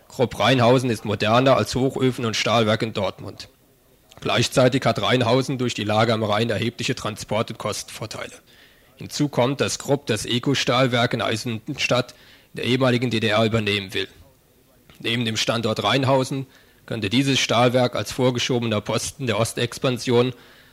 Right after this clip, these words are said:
bei auf Jahre niedrigen Löhnen das zweite Standbein von Krupp Stahl werden.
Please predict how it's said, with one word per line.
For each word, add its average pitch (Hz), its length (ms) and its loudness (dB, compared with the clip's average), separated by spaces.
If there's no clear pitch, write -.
bei 117 180 0
auf 107 140 -2
Jahre 135 380 4
niedrigen 120 540 -2
Löhnen 120 360 2
das 101 200 -8
zweite 120 340 2
Standbein 113 560 0
von 98 180 -10
Krupp 113 200 -4
Stahl 110 340 0
werden. 95 300 -2